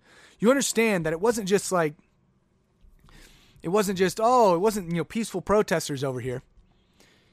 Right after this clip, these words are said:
but it was people living not just like, "Oh, we don't believe you're the God," but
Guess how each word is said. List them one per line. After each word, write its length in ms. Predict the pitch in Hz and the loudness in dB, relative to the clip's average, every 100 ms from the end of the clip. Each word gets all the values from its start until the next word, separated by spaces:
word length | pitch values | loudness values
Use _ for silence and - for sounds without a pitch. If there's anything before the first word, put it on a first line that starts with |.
| _ _ _ - | _ _ _ -2
but 100 | 160 | 0
it 100 | 180 | 2
was 380 | 175 156 - - - _ _ _ _ | 0 0 -6 -14 -20 _ _ _ _
people 540 | - 240 269 247 208 165 | -2 0 2 2 2 0
living 460 | 156 214 208 175 175 _ _ _ | -4 -2 -2 -4 -10 _ _ _
not 380 | 139 156 233 247 | -8 -2 -2 -2
just 300 | 185 175 - | -6 -6 -4
like, 240 | 175 147 - - _ _ _ _ - _ - | -4 -4 -12 -20 _ _ _ _ -20 _ -2
"Oh, 280 | 220 214 | 2 2
we 160 | 175 185 | 2 -2
don't 180 | 208 180 | -2 -2
believe 460 | 175 175 208 196 | -4 -4 -4 -4
you're 140 | 175 180 | -4 -4
the 120 | 165 | -4
God," 540 | 139 214 226 165 135 - | 0 6 8 6 2 -4
but 200 | 165 | -4